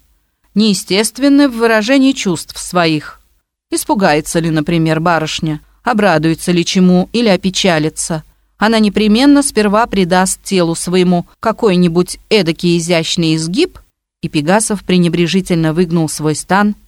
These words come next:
и оттопырил руки. «И потом уж крикнет: 'Ах!' или засмеётся, или заплачет. Мне, однако», и тут Пегасов самодовольно улыбнулся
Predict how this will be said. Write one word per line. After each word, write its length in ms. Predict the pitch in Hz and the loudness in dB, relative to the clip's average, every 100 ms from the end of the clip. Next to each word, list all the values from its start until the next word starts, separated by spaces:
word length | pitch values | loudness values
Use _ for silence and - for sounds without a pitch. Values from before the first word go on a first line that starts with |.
| - | -4
и 60 | |
оттопырил 680 | 170 160 170 165 175 170 165 | -4 -2 -4 0 0 2 0
руки. 420 | 156 127 - 123 - _ _ _ _ _ | -2 -6 -8 -10 -12 _ _ _ _ _
«И 100 | 240 | -4
потом 420 | 220 196 226 226 | 0 2 2 4
уж 160 | 214 - | 2 0
крикнет: 520 | 220 190 - 175 156 - _ | -2 -2 0 0 -2 -14 _
'Ах!' 500 | 285 269 170 - - - _ _ | -2 0 -2 -8 -18 -20 _ _
или 200 | 302 262 | 0 2
засмеётся, 920 | 208 190 196 170 147 131 - - - _ _ - | 0 0 2 2 0 -4 -10 -12 -16 _ _ -2
или 180 | 339 | 0
заплачет. 680 | 220 165 - 147 135 120 - - - _ _ _ _ _ _ _ | 2 0 -2 -2 -2 -6 -14 -18 -20 _ _ _ _ _ _ _
Мне, 400 | - 226 294 302 - | -2 2 2 2 0
однако», 720 | 170 160 175 156 - 151 147 - _ _ _ | -2 0 0 0 0 -4 -4 -12 _ _ _
и 80 | 160 | -6
тут 200 | 165 156 | -6 -4
Пегасов 580 | 151 147 208 - 220 - | -6 0 0 0 -8 -10
самодовольно 720 | - 175 160 156 156 165 165 | -6 -2 0 0 0 0 0
улыбнулся 720 | 160 170 151 147 143 - 139 | 0 0 2 0 0 -6 -10